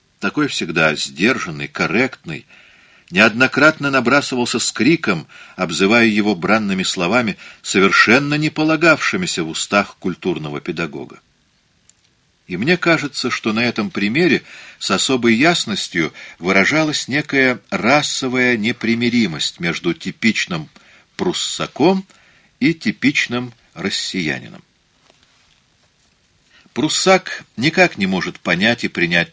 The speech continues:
то, что в славянской душе скользкого, зыбкого, складную русскую душу. Проявление её выводит его из себя. Он в них видит худшее,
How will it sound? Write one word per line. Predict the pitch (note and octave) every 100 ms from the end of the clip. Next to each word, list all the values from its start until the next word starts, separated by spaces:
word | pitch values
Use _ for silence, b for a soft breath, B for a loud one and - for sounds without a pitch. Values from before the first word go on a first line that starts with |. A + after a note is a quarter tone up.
| -
то, | C3+ D3+
что | - G2
в | -
славянской | - F2 A2+ G2 - E2
душе | D#2+ - A2 G#2 B B B B
скользкого, | - - - B2+ D3+ - - C3 B2
зыбкого, | G#2 G2+ C3 D#3+ - B2+ B2 B2 B2 _ _ _ b b -
складную | - - - F#2 F#2+ B2+ A#2+ G#2+ G#2+ G#2+ G2
русскую | D#2+ F2+ - - F2 E2
душу. | D2 D2 - - _ _ _ _ _ _ _ _ _ _ _ _ _ _ _ _ -
Проявление | - G#2+ G2+ B2+ B2 A#2+ A#2
её | - G#2 F#2+ A2 G#2 b b b b
выводит | C#2+ F2 E2+ G#2 G2+ G2
его | E2+ D#2+ F2 G2
из | - F2+ -
себя. | - E2+ D#2+ D2 - _ _ _ _ _ _ _ _ _ B B B -
Он | A#2 C#3
в | C3
них | B2+ C#3 -
видит | A2 B2+ C3
худшее, | - A2+ D#3+ - - D3 C#3+